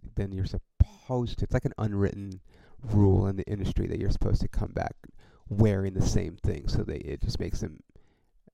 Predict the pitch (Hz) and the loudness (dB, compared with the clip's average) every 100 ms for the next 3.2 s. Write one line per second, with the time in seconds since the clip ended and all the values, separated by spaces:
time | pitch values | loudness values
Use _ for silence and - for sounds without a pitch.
0 | - 113 107 117 - 120 - 101 143 - | -4 0 2 4 4 4 -2 0 0 2
1 | - 110 101 - 101 95 - 80 - 52 | 4 2 2 0 0 -2 -8 -8 -6 -6
2 | - - - _ - - - - - - | -8 -12 -16 _ -18 -16 -16 -10 -4 0
3 | 104 - | 0 -2